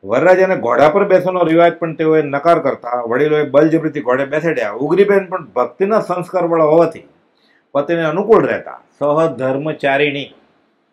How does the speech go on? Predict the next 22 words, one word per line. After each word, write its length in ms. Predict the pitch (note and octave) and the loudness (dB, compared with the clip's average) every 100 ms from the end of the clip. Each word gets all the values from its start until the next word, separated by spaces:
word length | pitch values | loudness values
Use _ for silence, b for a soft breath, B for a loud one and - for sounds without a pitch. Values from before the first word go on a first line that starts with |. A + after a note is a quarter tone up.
| _ _ _ _ _ _ | _ _ _ _ _ _
બાકી 240 | G2 G#2+ | -10 -8
તો 60 | D#3 | -4
બધા 160 | F#3 G#3+ | -2 0
કરે 260 | A#3 A#3+ | 4 4
જ 80 | F#3 | 4
છે, 140 | D#3 | 0
એટલે 200 | C#3+ D#3+ | -2 0
સંસાર 340 | D3+ F3 F3 E3+ | -2 -2 -2 -2
માંડ્યો 340 | D#3 E3+ D#3 | -2 0 -2
છે, 60 | A#2+ | -2
એમાં 200 | A#2+ C#3+ | -8 -8
કંઈ 120 | D#3 | -4
નવું 260 | D#3+ G3 G#3+ | 2 2 2
નથી. 320 | D#3+ G2+ - _ _ _ - | -2 -8 -18 _ _ _ -10
એના 140 | C#3+ | -6
પિતા, 420 | D#3 D#3+ D#3 D3+ C#3 | -4 -4 -2 0 0
એના 180 | D3+ | -2
દાદા, 420 | D3 D3 C#3+ C#3 C3 | 0 0 0 0 0
દાદી 300 | C#3 C#3 C3+ | -2 -2 -4
બધે 220 | E3+ G#3 | -4 -2
કરેલું 460 | G#3+ A3 F3 | 2 4 2
છે. 60 | - | -4